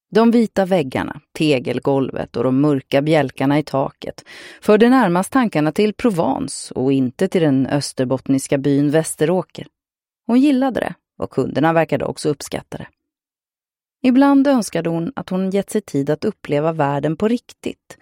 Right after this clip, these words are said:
och inte bara genom att skapa en kuliss. Men här befann hon sig nu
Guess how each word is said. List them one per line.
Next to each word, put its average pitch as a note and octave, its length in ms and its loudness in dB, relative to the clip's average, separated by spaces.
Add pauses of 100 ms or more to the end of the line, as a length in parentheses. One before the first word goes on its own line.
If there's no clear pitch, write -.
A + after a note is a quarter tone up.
(280)
och - 200 2
inte E3+ 180 2
bara F#3+ 240 2
genom C#3+ 220 2
att D3 80 -2
skapa - 400 -2
en F3 120 -2
kuliss. - 580 -6 (680)
Men F3+ 220 2
här F3+ 180 2
befann C#3+ 420 -2
hon C#3+ 120 2
sig E3 180 0
nu - 300 -8